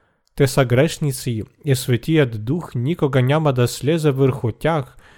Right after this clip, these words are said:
въпреки всичките им усилия. Чувствах състрадание към тези хора. Считах ги за глупци.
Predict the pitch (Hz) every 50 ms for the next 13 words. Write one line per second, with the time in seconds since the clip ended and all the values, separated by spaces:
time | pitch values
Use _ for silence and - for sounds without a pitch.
0 | _ _ _ _ - 127 123 165 180 - 185 165 - - 147 139 127 - - -
1 | 170 - - - - 156 - - 139 127 120 123 127 123 - - - 180 160 131
2 | 113 110 107 101 98 95 - - - _ _ _ _ _ _ _ _ _ _ _
3 | _ _ _ _ - - 156 175 180 - - - - 156 151 151 151 - - -
4 | - 139 131 - - 139 123 113 110 110 127 143 165 165 160 151 143 135 131 -
5 | 131 117 117 - - 147 151 127 131 120 - - - 151 160 160 135 117 107 95
6 | - _ _ _ _ _ _ - - - - - - - - - 165 180 - -
7 | 175 170 156 151 139 147 151 135 147 147 135 139 156 165 165 - - - - 139
8 | 117 101 92